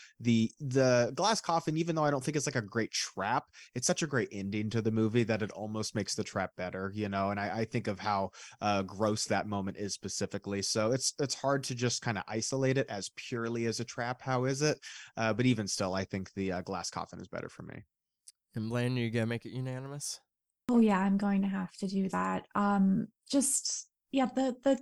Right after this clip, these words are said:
Speaker 3: glass coffin for me is just I, that's one place where I have to say, "Hoffman, you did it. You son of a bitch."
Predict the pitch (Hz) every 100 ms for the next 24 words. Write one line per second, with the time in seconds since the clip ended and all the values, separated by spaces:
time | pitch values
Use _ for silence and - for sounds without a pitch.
0 | - 247 233 233 - 208 214 233 220 220
1 | - 226 214 208 202 196 - 214 208 -
2 | - - - _ _ _ _ _ - 285
3 | 247 254 254 247 240 240 226 214 202 202
4 | 196 190 - 220 196 185 196 190 190 175
5 | 175 - 196 208 - - - - _ _
6 | _ _ _ 233 - 196 208 202 170 -
7 | -